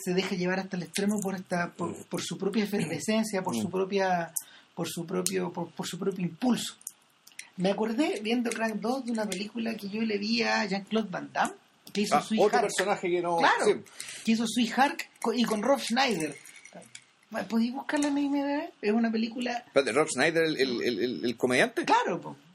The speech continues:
Speaker 1: Es Rob Schneider, eh, Van Damme y Sweetheart.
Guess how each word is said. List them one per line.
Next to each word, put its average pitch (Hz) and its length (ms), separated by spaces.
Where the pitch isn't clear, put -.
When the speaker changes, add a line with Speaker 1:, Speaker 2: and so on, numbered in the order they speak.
Speaker 1:
Es 226 240
Rob 254 140
Schneider, 339 520
eh, 156 760
Van 175 200
Damme 277 240
y 214 100
Sweetheart. - 360